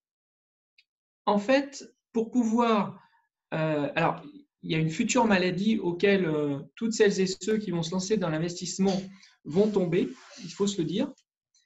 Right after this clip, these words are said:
c'est que dès qu'ils auront fait le premier investissement, ils auront envie de faire le deuxième, et puis, et cetera. Et, et, et donc, euh, évidemment, dès qu'on va avancer, il va y avoir une butée. La butée, ça va être les banques.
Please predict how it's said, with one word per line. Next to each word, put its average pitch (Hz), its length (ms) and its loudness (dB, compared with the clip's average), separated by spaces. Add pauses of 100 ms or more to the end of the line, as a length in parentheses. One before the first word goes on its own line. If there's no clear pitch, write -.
(160)
c'est 196 200 -2
que 185 300 0
dès 285 260 4
qu'ils 202 200 2
auront 196 160 4
fait 220 200 2
le - 80 0
premier 226 240 4
investissement, 202 800 0 (520)
ils 196 160 2
auront 196 100 6
envie 190 180 4
de - 60 -4
faire 202 140 2
le 175 60 -2
deuxième, 143 360 -2 (400)
et 165 100 0
puis, 208 220 -2
et 165 140 -6
cetera. 160 400 -6 (920)
Et, 185 100 4
et, 180 640 0
et - 20 -6
donc, 247 380 4
euh, 156 640 2
évidemment, 190 600 2
dès 196 280 0
qu'on 175 480 -6
va 170 140 2
avancer, 170 500 0
il 165 100 -6
va 180 80 2
y 185 60 4
avoir 220 240 2
une 185 140 6
butée. 202 460 2 (360)
La 160 100 0
butée, 185 400 2
ça 277 160 -2
va 170 60 0
être 175 160 -2
les 180 140 -2
banques. 160 380 -6